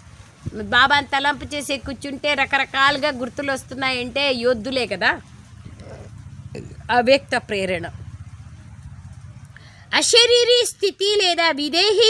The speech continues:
స్థితి యొక్క అభ్యాసాన్ని పెంచుకోండి. బ్రహ్మబాబా అవ్యక్తునిగా అయ్యి విదేహీ స్థితి ద్వారా కర్మాతీతులుగా అయ్యారు. అవ్యక్త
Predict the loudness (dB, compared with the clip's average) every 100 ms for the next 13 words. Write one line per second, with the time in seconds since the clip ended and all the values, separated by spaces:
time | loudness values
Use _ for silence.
0 | 2 0 -2 0 0 2 0 4 4 4
1 | 4 4 4 2 2 0 -2 -4 -6 -4
2 | -2 -2 -6 -14 -20 -20 -20 -20 -12 4
3 | 6 6 6 6 8 6 6 2 -2 -20
4 | -20 -2 2 4 4 2 2 2 4 4
5 | 6 4 0 0 0 -2 0 2 2 0
6 | 0 -2 0 -2 4 6 6 4 0 -2
7 | 2 2 4 -2 -2 -4 2 4 4 -2
8 | -6 -14 -20 -20 -20 -18 0 2 4 2
9 | 4